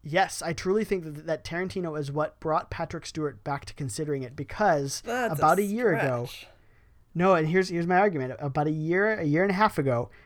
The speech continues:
Speaker 1: Quentin Tarantino said, "I want to, I want to direct Star Trek. It's gonna be, it's gonna be hardcore. It's gonna be character driven. It's gonna be rated R," um, which I have a problem with. Um, and almost immediately, Patrick Stewart,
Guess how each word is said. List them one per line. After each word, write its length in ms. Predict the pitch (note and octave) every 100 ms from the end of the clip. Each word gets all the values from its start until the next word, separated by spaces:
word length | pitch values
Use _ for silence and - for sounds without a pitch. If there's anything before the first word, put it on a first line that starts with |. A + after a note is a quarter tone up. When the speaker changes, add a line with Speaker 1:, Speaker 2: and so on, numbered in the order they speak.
| -
Speaker 1:
Quentin 200 | D#3+ E3
Tarantino 500 | F3+ F#3+ F3+ E3 D#3
said, 300 | D#3+ D3 C#3+
"I 240 | B2+ D3+
want 280 | D#3+ D#3 D#3
to, 100 | D#3
I 120 | B2+
want 120 | C#3 D#3
to 60 |
direct 220 | D#3 D#3
Star 200 | - F3+
Trek. 260 | F#3+ A2+ G2+
It's 140 | C#3+
gonna 160 | - C#3
be, 200 | C3+ C3
it's 220 | C#3 D3+ -
gonna 100 | C3
be 80 |
hardcore. 440 | B2 D#3 D#3 - F3+
It's 80 | -
gonna 80 | C#3+
be 60 | B2+
character 300 | E3 D#3+ E3+
driven. 280 | E3 E3+ D#3
It's 80 |
gonna 120 | - C#3
be 80 | C3
rated 280 | C#3+ C#3+ C#3
R," 380 | C#3 D#3+ A3 - - - - -
um, 320 | D3+ C#3 C3+
which 200 | E3 - -
I 120 | D#3+
have 120 | D#3
a 60 | C#3
problem 280 | D#3 C#3+ D3
with. 300 | F3+ - - - - - -
Um, 480 | D#3+ D3+ C#3+ C3+ C3 - - - - - - - F3+
and 320 | E3+ E3 D#3 - - - - - - _ -
almost 500 | E3+ A3+ C4+ B3+ A3+
immediately, 540 | F#3 F#3 F#3+ C#3+ C#3+
Patrick 380 | - E3 F3+ -
Stewart, 460 | - F3 D3+ B2